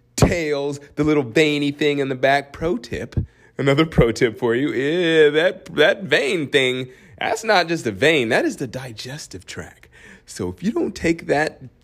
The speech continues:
thing out before you cook it, you're gonna be eating shrimp poop.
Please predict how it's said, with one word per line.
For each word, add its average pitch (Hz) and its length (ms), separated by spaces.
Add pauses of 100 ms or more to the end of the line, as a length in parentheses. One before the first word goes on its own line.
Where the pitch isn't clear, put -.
thing 165 320
out - 380
before 143 320
you 117 140
cook - 320
it, - 200 (400)
you're 113 160
gonna 220 180
be 196 260
eating 98 440 (180)
shrimp - 500
poop. - 340